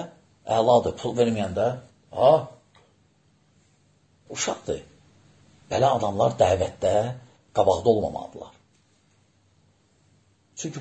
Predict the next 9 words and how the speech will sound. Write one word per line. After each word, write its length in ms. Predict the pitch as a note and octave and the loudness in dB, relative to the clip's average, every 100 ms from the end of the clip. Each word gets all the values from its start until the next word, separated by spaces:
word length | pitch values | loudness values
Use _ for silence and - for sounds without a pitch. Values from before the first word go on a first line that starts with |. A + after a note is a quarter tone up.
| A#2+ | 0
bunlar 220 | D3 D#3 | 2 2
hər 160 | D3+ C#3+ | 2 2
vaxtı 280 | C3 - C3 | 0 0 4
dəyişə 300 | A2+ - B2 | 4 4 0
bilərlər, 300 | A2 G2+ D#2 | 2 2 0
sabit 300 | - G#2+ C#3 | 2 2 2
adam 220 | A2+ A2 G#2+ | 2 2 2
deyillər. 380 | F2+ C2+ D2+ - _ _ _ _ _ _ _ _ _ _ _ _ _ _ _ _ _ _ _ _ _ _ _ _ _ _ _ _ _ _ _ _ _ _ _ _ _ _ _ _ E2 | -2 -4 -14 -16 _ _ _ _ _ _ _ _ _ _ _ _ _ _ _ _ _ _ _ _ _ _ _ _ _ _ _ _ _ _ _ _ _ _ _ _ _ _ _ _ -6
Aydındır? 600 | F#2 C#3 A#2+ A2 B2+ | 0 2 4 4 4